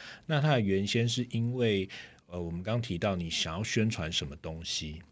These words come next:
那其实并不一定是你想要宣传东西就一定要办记者会，因为现在宣传方式有各种很多元的管道，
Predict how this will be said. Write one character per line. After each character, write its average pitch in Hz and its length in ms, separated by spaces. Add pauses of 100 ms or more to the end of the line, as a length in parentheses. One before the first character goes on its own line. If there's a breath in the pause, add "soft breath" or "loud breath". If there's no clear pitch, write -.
(360)
那 151 280
其 135 220
实 110 440 (360 loud breath)
并 165 200
不 143 180
一 107 80
定 120 200
是 113 180
你 104 140
想 104 180
要 98 60
宣 110 180
传 98 140
东 92 160
西 98 140
就 101 180
一 82 140
定 95 120
要 92 120
办 92 180
记 - 160
者 - 200
会， 78 220
因 110 140
为 131 80
现 123 240
在 117 160
宣 107 220
传 90 180
方 90 220
式 95 180
有 76 180
各 101 240
种 80 200
很 76 160 (100)
多 95 180
元 80 140
的 73 100
管 69 280
道， - 280